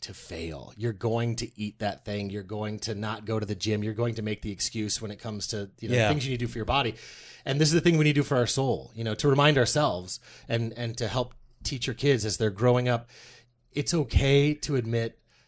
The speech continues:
Speaker 1: "There's something wrong with me," because then you go looking for the thing that's right. You're gonna look for the thing
Speaker 2: Mm.
Speaker 1: that will, that will fix you, the thing that will repair, the thing that will bring redemption and restoration.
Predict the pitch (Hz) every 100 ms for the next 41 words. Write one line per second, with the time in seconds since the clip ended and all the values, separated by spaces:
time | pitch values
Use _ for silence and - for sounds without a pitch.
0 | _ - 120 - 143 135 151 123 117 131
1 | 117 - 104 101 107 117 117 113 113 113
2 | 107 107 120 104 110 98 120 107 98 -
3 | 95 78 69 117 113 113 110 151 151 147
4 | 135 123 120 117 104 104 127 107 101 -
5 | 107 - 95 90 110 113 107 101 - 113
6 | 98 - 113 110 104 113 107 110 107 117
7 | - 107 98 104 - 113 104 101 110